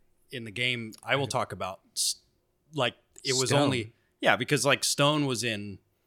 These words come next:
Speaker 1: remember, the, the Final Fantasies I started with were
Speaker 2: Are
Speaker 1: seven,
Speaker 2: eleven.
Speaker 1: eleven,
Speaker 2: Yeah.
Speaker 1: and they have way more than the ones that are in the earlier
Speaker 2: Yeah,
Speaker 1: ones.
Speaker 2: yeah.
Speaker 1: So I was like, "Where's stone?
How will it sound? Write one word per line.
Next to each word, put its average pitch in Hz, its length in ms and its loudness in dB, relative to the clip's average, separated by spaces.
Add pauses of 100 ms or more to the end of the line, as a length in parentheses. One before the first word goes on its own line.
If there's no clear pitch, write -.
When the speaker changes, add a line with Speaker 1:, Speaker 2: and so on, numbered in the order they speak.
(800)
Speaker 1:
remember, 127 440 4
the, 110 200 -4
the 110 140 -2
Final 147 220 4
Fantasies 123 380 -2
I 107 100 0
started 101 360 -2
with 92 280 -12
were 90 80 -12
Speaker 2:
Are - 40 -14
Speaker 1:
seven, 104 480 0
Speaker 2:
eleven. - 80 -10
Speaker 1:
eleven, 107 540 -4
Speaker 2:
Yeah. 95 180 -6 (120)
Speaker 1:
and 117 120 -4
they 117 100 2
have 127 260 4
way 127 260 2
more 120 240 0
than 107 160 -6
the 101 80 -6
ones 101 240 -6
that 107 80 -6
are 98 60 -6
in 90 80 -10
the 82 140 -14
earlier 113 280 2
Speaker 2:
Yeah, 104 60 -8
Speaker 1:
ones. 98 100 -8
Speaker 2:
yeah. 92 100 -6
Speaker 1:
So 117 80 -4
I 107 60 -4
was 110 100 -8
like, 98 120 -8
"Where's 107 200 -6
stone? 95 380 -6